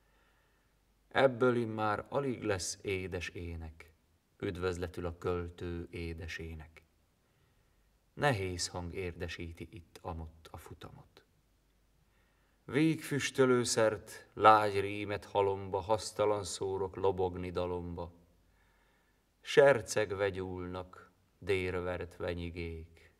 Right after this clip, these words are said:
a tört igék. Ökörnyál csillog künn az őszi aljban. Egy-egy deres szál csillog már a hajban. Elszállt az élet,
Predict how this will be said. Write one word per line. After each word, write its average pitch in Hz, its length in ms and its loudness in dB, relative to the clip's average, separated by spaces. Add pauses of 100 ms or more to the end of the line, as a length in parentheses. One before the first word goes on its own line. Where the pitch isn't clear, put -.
(120)
a 90 180 -14
tört 85 400 -8
igék. - 640 -18 (1900)
Ökörnyál 107 720 4
csillog 104 540 -8
künn 104 340 -8
az 98 240 -10
őszi 95 440 -10
aljban. 85 640 -6 (1400)
Egy-egy 90 560 -6
deres 92 380 0
szál 82 440 -4
csillog 85 420 -6
már 85 300 -4
a 85 60 -8
hajban. 82 600 -10 (1800)
Elszállt 92 720 -2
az 85 200 -8
élet, 80 680 -12